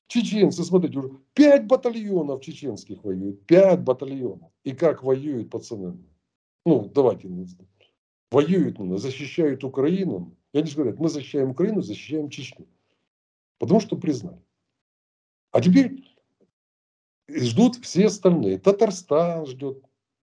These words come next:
Ждёт, ждёт. А Кубань? А Кубань вообще украинская земля. Она там же размовляет только украинскую мову. Ну, давайте так. Так они краще размовляют, чем у нас в Верховной Раде. Ну, это же казаки Запорожья, <laughs>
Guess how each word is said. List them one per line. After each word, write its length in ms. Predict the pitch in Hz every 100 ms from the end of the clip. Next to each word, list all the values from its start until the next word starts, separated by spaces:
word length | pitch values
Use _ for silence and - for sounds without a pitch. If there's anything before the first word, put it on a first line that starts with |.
| _ _ _ -
Ждёт, 360 | 139 220 202 -
ждёт. 340 | 101 110 90 -
А 80 |
Кубань? 720 | 196 196 123 156 160 147 113 _ _ _ _ _ _ -
А 60 |
Кубань 280 | - 247 262
вообще 220 | 233 -
украинская 520 | 170 170 156 135 - 139
земля. 380 | 143 135 104
Она 140 | 95 101
там 160 | 156
же 120 | 143 143
размовляет 600 | 139 139 151 147 127 131
только 200 | 127 127
украинскую 500 | 120 131 127 - 117
мову. 520 | 92 - - - - _ _ -
Ну, 60 | 185
давайте 260 | 143 104
так. 160 | 98 98
Так 140 | 185
они 80 | 220
краще 480 | 185 202 160 160 135 _ -
размовляют, 560 | 156 160 175 185 165 -
чем 140 | 156
у 40 |
нас 160 | 160 143
в 20 |
Верховной 380 | 151 147 143 139
Раде. 360 | 98 90 87 90 92 113 _ - - - - - - - -
Ну, 340 | 240 190 180 - _ _ _ -
это 100 | 277
же 100 | 247
казаки 400 | 254 240 185 196
Запорожья, 760 | 180 185 185 180 165 147 160 - - - _ _ _ _
<laughs> 80 | -